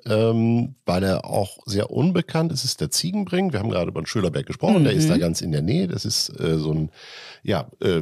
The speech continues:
Speaker 1: Hügel einfach, ähm, Gras bewachsen und da ist meistens nicht viel los, aber man, man hat von dort einen wunderschönen Blick auf ganz Osnabrück.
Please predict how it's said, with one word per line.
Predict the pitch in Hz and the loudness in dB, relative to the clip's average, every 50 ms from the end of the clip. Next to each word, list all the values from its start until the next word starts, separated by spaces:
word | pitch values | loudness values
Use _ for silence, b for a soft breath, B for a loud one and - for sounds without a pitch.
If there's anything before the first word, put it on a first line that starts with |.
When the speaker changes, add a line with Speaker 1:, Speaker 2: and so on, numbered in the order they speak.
| 87 117 | -2 0
Speaker 1:
Hügel | - 160 202 190 196 190 - | 2 2 4 4 4 2 2
einfach, | - 147 180 - 180 180 196 185 - - - - - - | 2 0 0 0 0 0 0 -2 -4 -8 -10 -12 -6 -2
ähm, | 107 120 117 120 117 110 107 110 113 113 113 110 - | 0 2 2 4 4 4 4 4 4 2 2 0 -2
Gras | - - 101 135 151 147 | -4 -2 0 0 0 -2
bewachsen | - - 123 90 107 131 196 - - - - 180 175 175 175 175 175 | -2 -2 -2 0 2 0 0 -2 -4 0 2 4 4 4 4 4 2
und | - - - - - 123 117 117 120 123 120 - - | 0 -4 -6 -2 0 0 2 2 2 0 -2 -4 -2
da | - 101 | -2 -2
ist | 117 113 - 117 | -2 -2 -2 -2
meistens | 120 151 175 - - 143 - | -2 0 -2 -2 -4 -4 -2
nicht | - 131 - | -2 -4 -4
viel | - - 117 | -2 -2 0
los, | 110 131 170 156 - | 2 2 2 2 0
aber | - 117 | -2 -2
man, | 117 113 113 - - - | -2 -4 -4 -6 -8 -6
man | - 101 95 | -4 -4 -4
hat | 135 - | -4 -4
von | - - 123 110 101 | -4 -4 -4 -4 -2
dort | - 113 120 135 139 135 B B B B B B B | 0 0 0 0 0 -2 B B B B B B B
einen | 92 95 104 104 101 | -2 0 0 2 2
wunderschönen | 120 131 127 123 123 - - 113 107 104 104 92 | 0 0 2 0 -2 -2 -2 -2 0 0 -2 -2
Blick | 82 - 95 95 - - - _ | -2 -2 -4 -4 -4 -10 -18 _
auf | - 78 78 85 92 92 92 - - - | -6 -2 0 0 0 -2 -2 -6 -6 -6
ganz | - 73 90 95 - - - | -4 -2 -2 -4 -4 -6 -8
Osnabrück. | - - - - 82 80 78 - - - - - | -10 -8 -6 -6 -6 -6 -8 -8 -10 -16 -16 -16